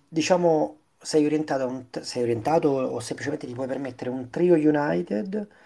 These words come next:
e un doppio Leeds oppure un tre più uno? Qual è il tuo, diciamo, orientamento? Io poi condivido il mio volentieri.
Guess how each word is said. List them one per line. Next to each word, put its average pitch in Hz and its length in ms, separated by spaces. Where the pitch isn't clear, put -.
e 135 120
un 139 100
doppio 151 320
Leeds 185 460
oppure 131 320
un 127 180
tre 139 200
più 147 220
uno? 175 720
Qual 135 200
è 123 100
il 117 220
tuo, 120 760
diciamo, 131 280
orientamento? 117 680
Io 117 80
poi 117 140
condivido 120 320
il 113 60
mio 117 120
volentieri. 113 580